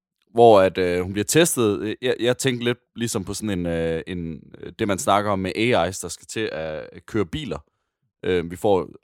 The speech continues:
automatiserede biler, og der skal man tage nogle beslutninger om, hvad de her A Is skal tage,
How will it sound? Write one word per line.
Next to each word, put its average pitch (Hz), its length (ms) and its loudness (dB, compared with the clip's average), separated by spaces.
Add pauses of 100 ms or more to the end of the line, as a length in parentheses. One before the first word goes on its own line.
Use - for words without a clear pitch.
(100)
automatiserede 95 640 -2
biler, 90 380 -6
og 98 120 -6
der 104 80 4
skal 107 160 -6
man 92 100 -4
tage 107 140 -4
nogle 98 160 -4
beslutninger 107 520 -4
om, 107 240 0
hvad 87 160 -4
de 98 140 -6
her 107 100 0 (280)
A - 40 0
Is 95 80 -4
skal - 200 -10
tage, 120 280 -4